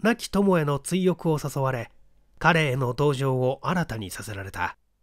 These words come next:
が、ちょうどその時だ。彼の脳裏を急にかすめた稲妻のような影があった。彼は突然立ち上がって叫んだのだ。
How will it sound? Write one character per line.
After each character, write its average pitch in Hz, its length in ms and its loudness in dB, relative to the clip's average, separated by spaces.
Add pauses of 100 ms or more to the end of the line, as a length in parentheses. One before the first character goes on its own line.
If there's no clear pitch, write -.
(1300)
が、 120 240 -6 (640)
ち - 100 0
ょ 220 120 6
う 220 40 2
ど 226 140 4
そ 139 160 -2
の 202 80 2
時 147 160 -4
だ。 - 220 -4 (1500)
彼 180 260 6
の 147 200 2
脳 160 200 4
裏 131 240 0
を 123 180 -2
急 208 260 2
に 190 160 2
か 156 160 -2
す 160 140 -2
め 156 100 0
た 135 280 -2 (520)
稲 196 260 4
妻 233 220 4
の 208 140 4
よ 185 160 4
う - 20 0
な 98 140 -4
影 170 260 2
が 95 160 -6
あ - 40 -10
っ - 120 -18
た。 - 240 -6 (1500)
彼 123 200 -2
は 90 240 0 (340)
突 151 240 0
然 202 220 4
立 160 220 0
ち - 140 0
上 185 100 4
が 170 80 2
っ 156 40 -2
て - 200 -4
叫 151 340 0
ん 165 40 2
だ 113 100 -4
の 98 60 -10
だ。 87 280 -6